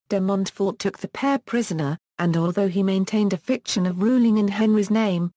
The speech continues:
the rebels completely replaced the royal government and household with their own, trusted men.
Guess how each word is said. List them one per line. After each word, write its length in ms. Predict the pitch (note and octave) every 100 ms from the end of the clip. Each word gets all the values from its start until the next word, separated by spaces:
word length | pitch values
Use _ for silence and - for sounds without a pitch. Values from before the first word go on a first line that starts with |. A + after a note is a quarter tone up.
| _ -
the 120 | F3+
rebels 380 | G3 A3 F#3+ -
completely 540 | G3+ F#3+ C#4 C4 G3
replaced 500 | F#3+ G3 G#3+ G3+ -
the 100 | G#3
royal 240 | G3 A3 G#3+
government 560 | G3+ A3 G3 F3 E3
and 160 | F3+ F3+
household 680 | - A#3+ A3+ - D#3 D3+ F#3+
with 180 | G3+
their 240 | F#3+ F#3 F#3+
own, 340 | G3+ C#3+ C#3 - _ -
trusted 480 | B3+ A#3+ - E3
men. 400 | F#3 E3+ D3 C#3+